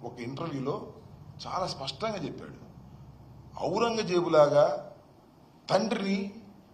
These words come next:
కుటుంబాన్ని నాశనం చేసి రాజకీయాల్లోకి రావాలనుకున్నటువంటి వ్యక్తి మా అల్లుడు, చిచి, ఆయన పేరు కూడా నేను ఎత్తను, ఒక దుర్మార్గుడు" అని బహు రకాలుగా దూషించాడు పాపం చంద్రబాబు నాయుడు గారిని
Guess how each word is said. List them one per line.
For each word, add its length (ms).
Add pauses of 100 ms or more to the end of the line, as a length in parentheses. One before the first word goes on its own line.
(160)
కుటుంబాన్ని 840 (1160)
నాశనం 640
చేసి 200
రాజకీయాల్లోకి 760
రావాలనుకున్నటువంటి 1000
వ్యక్తి 580
మా 140
అల్లుడు, 360 (680)
చిచి, 520
ఆయన 120
పేరు 340
కూడా 180
నేను 180
ఎత్తను, 220
ఒక 240
దుర్మార్గుడు" 680 (480)
అని 440 (540)
బహు 440 (600)
రకాలుగా 540
దూషించాడు 640
పాపం 320
చంద్రబాబు 500
నాయుడు 200
గారిని 380